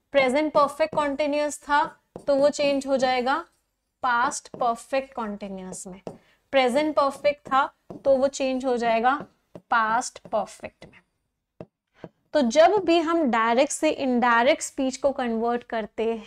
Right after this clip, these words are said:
हैं, अगर रिपोर्टिंग वर्ब पास्ट में होती है, तो रिपोर्टेड स्पीच का प्रेजेंट टेंस पास्ट टेंस में कन्वर्ट हो जाता है।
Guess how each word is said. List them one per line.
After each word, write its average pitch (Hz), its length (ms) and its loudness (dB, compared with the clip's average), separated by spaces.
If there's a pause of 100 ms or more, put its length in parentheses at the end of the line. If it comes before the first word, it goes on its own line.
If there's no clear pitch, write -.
हैं, 233 340 -6 (420)
अगर 311 380 4
रिपोर्टिंग 294 600 4
वर्ब 254 300 2
पास्ट 214 360 -2
में 240 140 -2
होती 233 460 -4
है, 240 380 -2 (300)
तो 269 80 2
रिपोर्टेड 277 640 2
स्पीच 277 400 -4
का 240 180 -2
प्रेजेंट 285 640 2
टेंस 240 400 -2 (260)
पास्ट 247 460 0
टेंस 226 300 -6
में 254 120 -2
कन्वर्ट 220 460 -6 (120)
हो 208 100 -6
जाता - 320 -16
है। - 100 -20